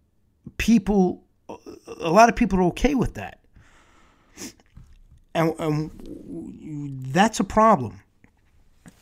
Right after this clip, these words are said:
And it's hard to explain the train of thought on that because I know, you know, people just look at it like, well, they're, you know, they're a bad person if they're in that organization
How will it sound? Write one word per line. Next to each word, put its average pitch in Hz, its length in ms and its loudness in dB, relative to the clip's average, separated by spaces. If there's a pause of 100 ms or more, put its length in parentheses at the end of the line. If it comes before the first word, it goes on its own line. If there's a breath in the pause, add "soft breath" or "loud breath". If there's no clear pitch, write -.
(240)
And 147 80 -2
it's 143 120 -4
hard 240 260 4
to - 80 -2
explain 175 640 -2 (720)
the 147 220 -6
train 170 320 -2
of 120 60 -12
thought 208 260 2
on 123 140 0
that 113 240 -4
because 127 280 -8
I 135 80 -2
know, 131 360 0
you 135 140 -4
know, 120 120 -2
people 123 340 -6
just 117 260 -6
look 131 200 -6
at 123 160 -2
it 117 80 -8
like, 117 200 -6
well, 123 100 -6
they're, 117 200 -4 (400 soft breath)
you 147 80 -4
know, 139 120 0
they're 127 160 -2
a 123 40 -4
bad 123 260 -4
person 143 320 0
if 120 100 -8
they're 127 140 -6
in 123 100 -2
that 120 100 -2
organization 117 840 -4